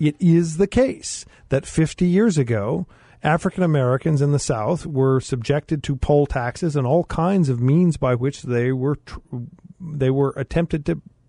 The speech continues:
preclude their voting. That is legitimate concern in the United States. Those concerns now have been used to turn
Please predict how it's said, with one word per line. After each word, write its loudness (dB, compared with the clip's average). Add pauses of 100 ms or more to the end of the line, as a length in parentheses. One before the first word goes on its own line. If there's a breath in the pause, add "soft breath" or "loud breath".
preclude 2
their 4
voting. 2 (460 soft breath)
That 2
is 0
legitimate 2
concern 0
in 2
the 2
United 0
States. -6 (380 soft breath)
Those 4
concerns 0
now -2
have -2
been 2
used 2
to 0 (320)
turn 0